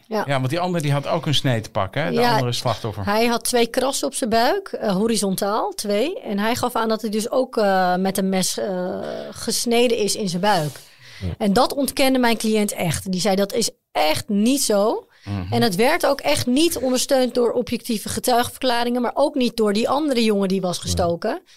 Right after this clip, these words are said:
Speaker 2: Oké.
Speaker 1: Eigenlijk zag niemand dat, maar we zagen wel twee krassen op zijn buik,
Speaker 2: Ja.
Speaker 1: een scheur in zijn t-shirt en, eh, de verklaring van de aangever natuurlijk.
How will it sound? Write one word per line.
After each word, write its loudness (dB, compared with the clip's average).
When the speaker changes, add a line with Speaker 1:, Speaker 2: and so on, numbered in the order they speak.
Speaker 2:
Oké. -10
Speaker 1:
Eigenlijk 2
zag 0
niemand 0
dat, 0
maar 2
we 0
zagen 2
wel 0
twee 0
krassen 0
op -6
zijn -4
buik, 2
Speaker 2:
Ja. -6
Speaker 1:
een -2
scheur 2
in 2
zijn -2
t-shirt -2
en, 2
eh, 2
de 0
verklaring 0
van -2
de 2
aangever 0
natuurlijk. -4